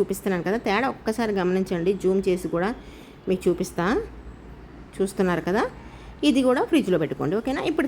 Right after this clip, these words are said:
గిన్నెలో ఇంకొంచెం జెల్ పక్కన పెట్టుకున్నాం కదా, అందులో బియ్య పిండి వేసుకోండి. బియ్య పిండి వేసుకోండి, లేదు బియ్య పిండి లేదు అనుకుంటే కార్న్ ఫ్లోర్ వేసుకోండి. ఆ రెండిట్లో ఏది వేసుకున్నా పర్వాలా. వేసి స్టవ్ మీద సిమ్లో పెట్టి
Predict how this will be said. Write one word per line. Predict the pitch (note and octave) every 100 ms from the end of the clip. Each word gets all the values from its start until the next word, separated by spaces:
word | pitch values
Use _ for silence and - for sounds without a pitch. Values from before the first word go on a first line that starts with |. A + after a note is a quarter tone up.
| -
గిన్నెలో | A3 C4+ D4+ C4 C4 C4 -
ఇంకొంచెం | B3 C4 B3 C4 B3
జెల్ | G#3+ A#3+ A#3
పక్కన | - A3+
పెట్టుకున్నాం | G3 - F3+ E3+
కదా, | E3 G#3 G4 -
అందులో | F#3+ F#3 A3 D4 C#4+ E3 F#3 F#4+ C5
బియ్య | G3 B3 E4+
పిండి | - C4
వేసుకోండి. | E3 D3+ - D#3 D#3+
బియ్య | F3 G#3+ A#3
పిండి | A#3 B3 A#3 A#3+
వేసుకోండి, | A3 - G#3 G#3 C4
లేదు | G#3+ G#3+
బియ్య | F#3 F#3
పిండి | G#3+ A3 G3+
లేదు | F#3 F#3 F#3
అనుకుంటే | F3 F3+ F#3+ A#4+ - - - - -
కార్న్ | C#4 D4+
ఫ్లోర్ | D4+ C4
వేసుకోండి. | F#3+ E3 - E3 D#3 - - G3
ఆ |
రెండిట్లో | F#3 F#3+ A3 C4+ C#4
ఏది | G3+ A#3+ C4+
వేసుకున్నా | C4 G#3+ - G#3
పర్వాలా. | A3+ E3+ D#3 D#3 -
వేసి | E3+ F#3 C#4+
స్టవ్ | C#4+ - F3
మీద | F#3 G#3+
సిమ్లో | G3+ F#3+ E3+ F#3
పెట్టి | G3 D#3+ D#3+ E4